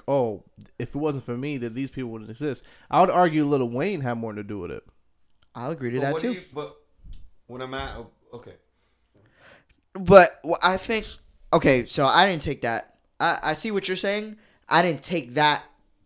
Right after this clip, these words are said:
Speaker 2: solely from the interview. Wha-, how I took it was Soulja was saying, "Yo, I'm the first to do this,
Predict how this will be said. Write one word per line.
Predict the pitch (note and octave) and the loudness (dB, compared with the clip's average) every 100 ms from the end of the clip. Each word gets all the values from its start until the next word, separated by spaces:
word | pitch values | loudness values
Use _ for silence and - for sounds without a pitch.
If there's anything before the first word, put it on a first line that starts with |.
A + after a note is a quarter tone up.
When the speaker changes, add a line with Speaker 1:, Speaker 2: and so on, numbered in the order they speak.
| _ _ - | _ _ -14
Speaker 2:
solely | - D3+ E3 E3+ E3+ | -4 -2 0 -4 -6
from | - D#3 | -12 -14
the | |
interview. | F3 E3 E3 | -12 -8 -4
Wha-, | C#3+ C#3 - | 0 0 -2
how | D#3 D3 | -4 0
I | D#3 | 0
took | E3 F#3 D#3 | -2 -6 -4
it | |
was | D3 B2+ B2 - _ - _ | -2 0 -2 -6 _ -20 _
Soulja | - F3+ E3+ E3 | 0 2 2 0
was | D#3 | -2
saying, | - D#3+ D3 C3+ | 0 0 0 -2
"Yo, | D3+ C3+ G#2+ - _ _ _ _ | 2 2 -2 -10 _ _ _ _
I'm | D3 F#3 | -2 0
the | F#3+ | -2
first | - F#3 - | 4 4 4
to | C#3 | 0
do | G#2+ - G#3 B3+ | -8 -4 -2 0
this, | D#3+ C#3 C#3+ - | 4 4 2 -8